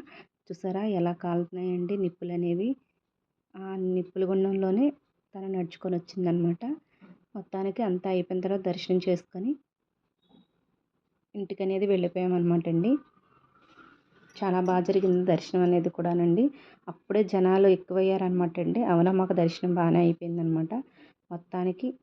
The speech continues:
ఈ నిప్పుల గుండం తొక్కడం అయిన తర్వాత అందరం కూడా మళ్ళీ ఇంటికి రిటర్న్ అయిపోయామన్నమాట. చాలా బాగా జరిగిందండి. నేనైతే ఇదే ఫస్ట్ టైమ్ అనమాట చూడడం. ఎప్పుడు సినిమాల్లో చూశాను కానీ ఇప్పుడే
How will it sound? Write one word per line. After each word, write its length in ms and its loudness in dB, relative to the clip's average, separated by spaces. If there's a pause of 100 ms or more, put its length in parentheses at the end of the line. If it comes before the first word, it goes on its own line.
(1200)
ఈ 40 -12
నిప్పుల 320 -6
గుండం 300 0
తొక్కడం 360 -6
అయిన 180 0
తర్వాత 360 -2
అందరం 400 2
కూడా 200 2
మళ్ళీ 380 4
ఇంటికి 360 0
రిటర్న్ 260 0
అయిపోయామన్నమాట. 720 0 (3000)
చాలా 260 0
బాగా 180 6
జరిగిందండి. 600 4
నేనైతే 440 6
ఇదే 180 8
ఫస్ట్ 260 0
టైమ్ 200 0
అనమాట 260 2
చూడడం. 360 2
ఎప్పుడు 260 0
సినిమాల్లో 480 2
చూశాను 440 0
కానీ 280 2 (520)
ఇప్పుడే 380 -2